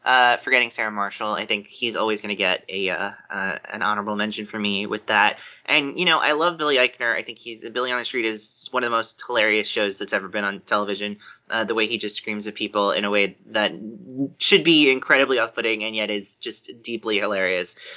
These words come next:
Uh, so I'm excited to see him get to kinda, like, stretch his, his muscle and be a, a romantic lead in a ro-, in a rom-com. Rom-coms are not my favorite genre of sh-, of movie, so it, that is kind of, uh, dampening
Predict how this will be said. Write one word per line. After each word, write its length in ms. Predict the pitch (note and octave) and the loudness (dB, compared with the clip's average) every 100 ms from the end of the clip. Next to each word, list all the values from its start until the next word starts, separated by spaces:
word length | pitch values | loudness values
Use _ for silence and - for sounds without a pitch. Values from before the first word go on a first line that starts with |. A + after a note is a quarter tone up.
| - | -4
Uh, 600 | - A#2 A2 G#2 - - C3+ | 2 4 6 4 2 -2 -4
so 340 | - C#3+ B2 | 4 4 6
I'm 160 | A2 C3 | 4 0
excited 340 | - B2+ A#2+ | 0 0 -2
to 60 | A#2 | -6
see 140 | A#2+ | -12
him 140 | A#2+ A2+ | -10 -6
get 140 | A2 | -6
to 60 | - | -8
kinda, 200 | A#2+ G#2 | -8 -6
like, 160 | G#2 | -6
stretch 340 | - G#2+ G#2 - | -2 -2 -2 -2
his, 260 | G#2 G2+ _ _ _ - | -4 -6 _ _ _ -10
his 140 | A#2 | -2
muscle 420 | A#2+ A2 A#2 A2+ | 0 0 -2 -2
and 160 | G#2 G2+ | -2 -6
be 220 | A2 A2 | -4 2
a, 320 | G#2+ G#2 G2+ | 2 2 0
a 40 | G#2 | -4
romantic 580 | A2 G#2+ G#2 G#2 G#2+ | -4 -2 -2 -2 -6
lead 220 | A2+ A2 A2 | -4 -4 -2
in 100 | G#2+ | -2
a 100 | G#2+ | -2
ro-, 180 | G#2+ G#2 | -2 -2
in 100 | A2 | -6
a 80 | A2 | -4
rom-com. 680 | G#2 G#2 G#2+ - A2 G#2+ G#2+ - - _ | 2 2 2 2 4 4 2 -10 -20 _
Rom-coms 520 | - D#3+ E3 E3+ E3 | 4 8 8 6 2
are 60 | D3 | 4
not 180 | C3+ B2+ | 4 4
my 180 | C3 C3 - | 2 -2 -2
favorite 360 | C3 B2+ B2+ - | -4 -2 -4 -2
genre 400 | B2 B2 A#2+ A2 | -2 0 0 -2
of 120 | G#2 | -6
sh-, 240 | - - A#2+ | -12 -8 -6
of 200 | A2 A2 | -6 -8
movie, 360 | A2 G#2 G#2 | -8 -4 -4
so 320 | G2 A2 G2+ F#2+ | -2 0 0 0
it, 220 | G#2+ G#2+ | -4 -2
that 140 | A#2 | 0
is 160 | A2 G#2+ | 0 -2
kind 180 | - A2+ | -2 -2
of, 180 | G#2 G#2 | -4 -8
uh, 180 | A2 G#2 | -8 -6
dampening 600 | - A2+ G#2+ A2+ G#2 F#2 | -2 -2 -2 -6 -6 -8